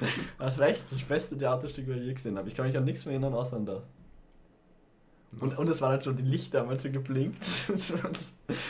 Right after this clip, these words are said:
Speaker 1: So eine Neonshow quasi. <laughs> Aber es ist echt, echt witzig. Vor allem ist halt auch so richtig provisorisch. Also halt, halt quasi so einen Bluetooth-Lautsprecher gehabt, hat sich das aber
Speaker 2: Echt?
Speaker 1: selber gemacht.
Speaker 2: Echt?
Speaker 1: Ja, halt Theaterwerkstatt halt.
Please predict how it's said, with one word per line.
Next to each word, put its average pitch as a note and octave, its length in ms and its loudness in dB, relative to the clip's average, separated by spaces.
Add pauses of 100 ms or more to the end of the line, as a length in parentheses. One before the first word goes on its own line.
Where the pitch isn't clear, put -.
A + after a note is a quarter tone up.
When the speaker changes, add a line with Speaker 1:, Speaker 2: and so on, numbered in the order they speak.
Speaker 1:
So - 120 -6
eine C3 120 2
Neonshow C3+ 560 4 (180)
quasi. - 480 0 (640)
<laughs> C3 100 2 (1900)
Aber G#2 100 -4
es G#2 100 -6
ist - 60 -8
echt, B2+ 160 -6 (320)
echt B2+ 220 -10
witzig. A#2 340 -6
Vor A2 80 -6
allem G#2+ 80 -2
ist A2+ 60 -4
halt A2+ 120 4
auch A#2 100 2
so A2+ 380 -2
richtig C3 260 -8
provisorisch. A2+ 640 -2
Also G#2+ 180 -2
halt, G#2+ 140 -2 (380)
halt A2+ 100 -4
quasi A2 200 2
so B2 100 -4
einen - 100 -2
Bluetooth-Lautsprecher C3+ 840 0
gehabt, C3+ 260 0
hat A2+ 80 0
sich G#2+ 120 -6
das G#2+ 100 -4
aber A2 120 -2
Speaker 2:
Echt? B2 180 6
Speaker 1:
selber A#2+ 180 0
gemacht. C3 260 0 (260)
Speaker 2:
Echt? F3+ 300 0
Speaker 1:
Ja, G2+ 160 4
halt C3 180 6
Theaterwerkstatt A2 840 0
halt. A2 220 -4